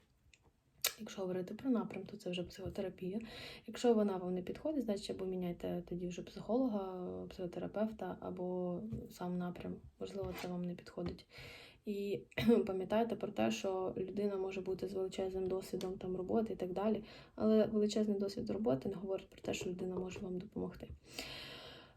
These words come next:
А на цьому це все. Тому, якщо ви опинилися в ситуації, в якій, е, вам складно, і ви не знаєте, що робити, і вам не допоміг психолог, зверніться ще до когось. Е, є люди, які точно можуть вам допомогти в цьому питанні, але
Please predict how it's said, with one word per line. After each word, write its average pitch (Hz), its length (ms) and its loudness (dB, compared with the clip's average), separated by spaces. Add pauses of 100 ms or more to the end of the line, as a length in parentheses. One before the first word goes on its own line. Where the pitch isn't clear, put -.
(300)
А 240 80 6
на 262 220 12
цьому 262 280 12
це 233 140 4
все. 233 300 8 (400)
Тому, 214 520 8
якщо 214 260 4
ви 214 60 6
опинилися 202 520 2
в 190 60 -4
ситуації, 190 720 2
в - 20 -4
якій, 185 400 -4 (120)
е, 180 440 2
вам 180 180 0
складно, 208 560 2
і 185 40 -2
ви 185 120 -2
не 180 100 0
знаєте, 180 340 -4
що - 160 -4
робити, 180 380 -2
і - 20 -2
вам 180 180 0
не 180 80 0
допоміг 180 440 -4
психолог, - 680 2
зверніться 190 560 0
ще - 180 -2
до - 100 -4
когось. - 420 -8 (480)
Е, 185 180 2
є 190 180 2
люди, 247 280 6
які 190 340 2
точно 214 340 2
можуть 202 280 0
вам 185 180 0
допомогти 180 480 -4
в - 80 -6
цьому - 280 -4
питанні, - 480 -4
але 202 220 0